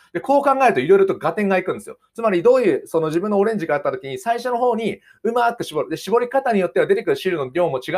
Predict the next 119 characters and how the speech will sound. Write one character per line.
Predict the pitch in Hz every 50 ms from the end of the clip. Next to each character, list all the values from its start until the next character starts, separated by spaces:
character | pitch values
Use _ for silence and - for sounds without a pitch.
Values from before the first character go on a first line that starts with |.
| 185 170
う | 156
ん | 165
で、 | 190 160 104 - _ _ _ _ -
う | 180
ま | 202 220 226 220
く | -
調 | - 170 160
節 | 160 165 - 165 -
し | - 185
よ | 185 165
う | 135
ね | 131 127
と。 | - - - _ _ _ _ _ _ -
で、 | 185
か | - 285 285
つ、 | 294 220 240
こ | - - 214
れ | 220
っ | 220
て | - 247
い |
う | 214
の | 147
は | 120
何 | 135 165 165
か | 143 127
い | 120
い |
か | 117 104
っ | -
て | 101
い | 95
う |
と、 | - 113
汁 | - - 262 262
っ | 247
て | 247 151
い | 131
う |
の | 127 131
は | 131 120 95 - - -
有 | 156 190 226 240
限 | 214 226 220 208
な | 208 180
ん | 143
で | -
す | 107
よ。 | 87 - - _ _ _ -
な-、 | 175 165
蛇 | 135 170 202 220 247 247
口 | 247
だ | 262 254
と | 254 190 147
無 | 147 147
限 | 175 185
な | 180 180
感 | 165 170 165 160
じ | 151
し | 175
ま | 170 165
す | - -
け | 135
ど、 | 127 135 135 123
オ | 131
レ | 156 208 226
ン | 220
ジ | 175
は | 156 147 139 120
有 | 117 143 170 185 185
限 | 196 190
で | 185 190
す | 190 -
し、 | - 135
一 | 131 131 - 226
日 | 220 214 247 247 220 139 - - _ _ _ _
こ | - 214
れ | 226 233
だ | 240 240
け | 247 220
の | 185
オ | 160
レ | 170 175
ン | 165
ジ | 147 147
が | 143
あ | 135
っ | -
て、 | - 139 147
こ | - - 202
れ | 220
だ | 233 233
け | 233 240 220
の | 202 196
オ |
レ | 196 214
ン | 208
ジ | 185
を | 170 180
う |
ま | 214 247
く | 247 - -
使 | - - - 254
わ | 262 262
な | 269 277 277
き | 214
ゃ | 156
い | -
け | - 147
な | 156
い | 165
っ | 160
て | - -
考 | - 127 127 123
え | 117
る | 104 101
わ | 92
け | - 85
で | -
す。 | - -